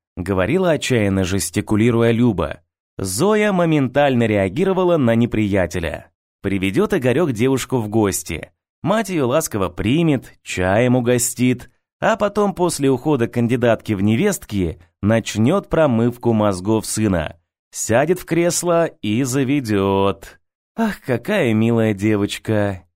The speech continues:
Деревенская, чистая, неизбалованная. "Она москвичка", удивлялся Игорь.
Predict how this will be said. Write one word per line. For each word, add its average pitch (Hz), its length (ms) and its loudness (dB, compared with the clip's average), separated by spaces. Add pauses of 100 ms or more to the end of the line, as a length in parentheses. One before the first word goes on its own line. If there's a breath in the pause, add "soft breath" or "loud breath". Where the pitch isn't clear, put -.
Деревенская, 147 1040 -2
чистая, 110 840 -4
неизбалованная. 127 1500 -2 (540)
"Она 104 460 0
москвичка", 139 880 -2 (260)
удивлялся 135 640 0
Игорь. 95 460 -2